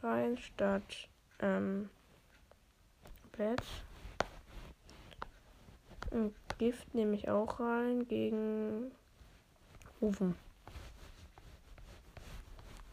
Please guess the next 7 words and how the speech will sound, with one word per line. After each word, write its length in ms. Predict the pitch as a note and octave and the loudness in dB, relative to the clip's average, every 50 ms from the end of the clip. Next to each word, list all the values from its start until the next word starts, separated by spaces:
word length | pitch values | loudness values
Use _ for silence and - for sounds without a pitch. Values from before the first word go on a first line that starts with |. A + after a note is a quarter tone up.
| - - - - - - - - - - - - - - - | -14 -14 -12 -12 -12 -12 -12 -12 -12 -12 -12 -14 -8 0 4
Oh, 80 | A#3+ | 4
Magier 400 | A3 A3 A3 A3+ A3+ A3+ G#3 G3 | 6 8 10 10 10 10 8 6
kann 160 | G3+ - G3+ | 6 4 2
ich 60 | G3+ G3+ | 4 2
upgraden 420 | G#3 - - G#3 G3+ G3 G#3 G3+ | 0 0 2 2 4 4 4 4
noch. 140 | G3+ G3+ G3+ - - - - - | 2 2 0 -4 -12 -16 -10 -6
Gut. 200 | - A3+ - - | -6 -6 -6 -8